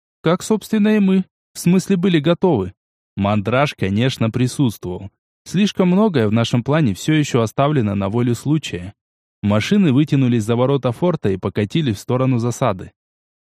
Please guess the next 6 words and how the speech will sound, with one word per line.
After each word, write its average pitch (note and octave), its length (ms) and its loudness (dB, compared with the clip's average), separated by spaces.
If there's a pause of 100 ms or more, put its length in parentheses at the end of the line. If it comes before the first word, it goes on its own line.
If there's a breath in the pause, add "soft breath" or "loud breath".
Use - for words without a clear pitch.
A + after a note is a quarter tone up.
(160)
Вчера B2+ 300 0
настала D3 400 2
моя D#3 340 2
очередь C3+ 400 -2
посетить B2+ 480 -4
Рой. A2 300 -2